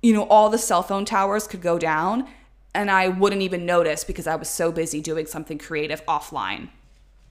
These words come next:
One of those <laughs> things is pottery. I'm the type of person where if I notice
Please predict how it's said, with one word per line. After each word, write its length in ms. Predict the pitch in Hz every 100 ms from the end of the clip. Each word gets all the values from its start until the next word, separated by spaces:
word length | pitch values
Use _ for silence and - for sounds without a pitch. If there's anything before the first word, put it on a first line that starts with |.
| -
One 260 | 214 220 254
of 80 |
those 300 | 294 370 370
<laughs> 20 | -
things 500 | 277 220 233 294 -
is 240 | 190 190 -
pottery. 720 | - - 151 175 - 302 403 - - - - _ _
I'm 260 | 202 240 427
the 80 | 571
type 240 | 392 349
of 120 | 302 -
person 580 | 214 196 233 240 247
where 500 | 196 180 175 170 - _ _ _ _ _ - -
if 140 | 240
I 160 | 214 339
notice 680 | 370 196 196 196 - -